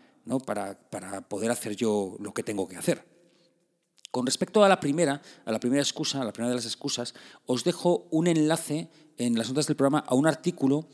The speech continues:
del, un artículo del periódico del País titulado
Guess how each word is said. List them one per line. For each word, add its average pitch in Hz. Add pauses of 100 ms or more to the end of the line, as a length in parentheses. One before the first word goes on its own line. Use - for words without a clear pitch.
(320)
del, 113
un 120
artículo 131
del 123
periódico 127
del 117
País 131 (500)
titulado 127